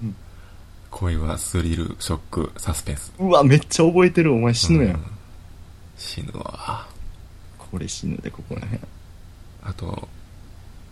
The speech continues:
Speaker 1: あ、戻れない時を小さく祈ったら死ぬわ。
Speaker 2: それ知らんから死なんわ。
Speaker 1: <laughs> 嘘。俺、あの、コナンの曲で一番好きやのに。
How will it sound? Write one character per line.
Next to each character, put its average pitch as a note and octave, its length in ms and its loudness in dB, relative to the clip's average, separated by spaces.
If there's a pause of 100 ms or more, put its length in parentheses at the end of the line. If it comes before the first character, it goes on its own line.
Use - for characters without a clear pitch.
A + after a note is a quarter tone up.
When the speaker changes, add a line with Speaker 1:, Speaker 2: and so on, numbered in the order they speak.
(480)
Speaker 1:
あ、 - 80 -4
戻 F2+ 320 4
れ F2 120 4
な E2 160 2
い - 100 -4
時 E2 340 -2
を - 180 -2 (140)
小 E2 260 0
さ - 140 -2
く - 140 -4
祈 D#2+ 140 -4
っ D2+ 40 -6
た - 160 -8
ら - 160 -6 (200)
死 - 200 -2
ぬ D#2+ 100 0
わ。 E2 380 -2 (1200)
Speaker 2:
そ - 120 2
れ G2+ 80 10
知 - 140 6
ら G2 140 10
ん F#2+ 80 6
か F#2 100 2
ら E2+ 100 2
死 - 180 6
な F2 140 8
ん F2 120 4
わ。 E2 120 2 (1000)
Speaker 1:
<laughs> - 920 6
嘘。 F#2+ 840 6 (240)
俺、 F2+ 280 0
あ E2+ 100 2
の、 E2 140 -2
コ F#2+ 220 0
ナ F2 160 4
ン D2+ 100 0
の D2+ 80 0
曲 - 260 -4
で E2 100 0
一 D#2+ 140 0
番 D#2+ 180 0
好 D2+ 140 0
き - 140 -4
や D#2+ 80 -2
の D2 140 -4
に。 - 200 -6